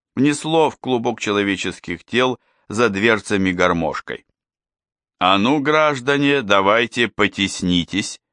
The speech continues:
сказала низенькая женщина рядом с ним, словно у них был выбор, двигаться или нет.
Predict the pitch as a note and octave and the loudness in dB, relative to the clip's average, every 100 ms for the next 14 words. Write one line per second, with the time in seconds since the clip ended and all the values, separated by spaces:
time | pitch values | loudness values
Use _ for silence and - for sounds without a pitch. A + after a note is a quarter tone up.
0 | _ _ _ _ _ - A2+ G#2+ A2+ G#2+ | _ _ _ _ _ -4 -2 2 2 2
1 | G#2 G2 G2+ F#2+ G2 F#2 F2 F#2+ F2+ F#2 | 0 0 0 -2 0 0 0 -2 -2 -2
2 | F2+ F2 F2 F2 F2 - B2 C3+ - _ | 0 2 2 0 -4 -4 -2 -2 -4 _
3 | _ _ - A2+ A2+ A2+ A2+ A2+ A2 G2 | _ _ -4 0 2 2 0 0 0 -2
4 | F#2 A2+ G2+ G#2+ A#2+ E2+ E2+ D#2 D#2 F#2+ | -2 -2 -2 -2 -2 0 -4 -4 -6 -4
5 | G#2 A2+ - G#2 G2 F#2 F#2 E2 - | -4 -6 -4 -2 -2 -2 -2 -4 -6